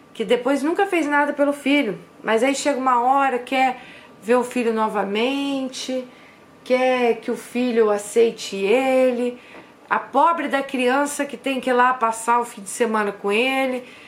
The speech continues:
Então, assim, muito cuidado com o pai que vocês dão pros filhos de vocês. Já falei isso aqui, né? Porque quem sofre é a criança. Você depois tá de boa aí. E pior, ainda trata às vezes a criança mal por causa do pai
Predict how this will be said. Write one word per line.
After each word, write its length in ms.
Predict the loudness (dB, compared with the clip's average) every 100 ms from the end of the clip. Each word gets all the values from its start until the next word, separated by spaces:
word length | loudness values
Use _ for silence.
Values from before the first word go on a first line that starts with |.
| -20 -14
Então, 220 | -2 0
assim, 560 | 0 0 -2 0 -2 -8 -20 -10
muito 220 | -4 -2
cuidado 800 | 2 2 2 2 2 0 -4 -6 -8
com 100 | -10
o 60 | -8
pai 320 | 0 2 2
que 100 | -2
vocês 380 | -6 -2 -2 0
dão 120 | -2
pros 280 | -2 -6 -4
filhos 240 | -4 -4
de 40 | -4
vocês. 400 | -4 -2 -2 -2
Já 120 | -2
falei 260 | 0 2
isso 180 | 0 -2
aqui, 240 | -6 -4 -4
né? 220 | -4 -8 -12 -20 -20 -20 -20
Porque 200 | -6 -4
quem 220 | 0 0
sofre 400 | 0 2 2 2
é 60 | -2
a 40 |
criança. 720 | 0 2 2 2 -2 -6 -10 -8
Você 380 | -4 -2 0
depois 320 | 0 2 0 0
tá 140 | 0
de 100 | 0
boa 320 | 2 2 2
aí. 320 | 0 -2 -4 -10 -20 -20 -14 -10
E 60 |
pior, 440 | 2 4 6 4 2
ainda 260 | 0 0
trata 440 | 0 2 2 0 -2
às 140 | -2
vezes 160 | -2 -2
a 80 |
criança 420 | -2 0 0 0 -2
mal 540 | 0 0 0 -2 -6
por 220 | -6 -4
causa 260 | 0 0 0
do 100 | -2
pai 480 | -2 0 2 0 -4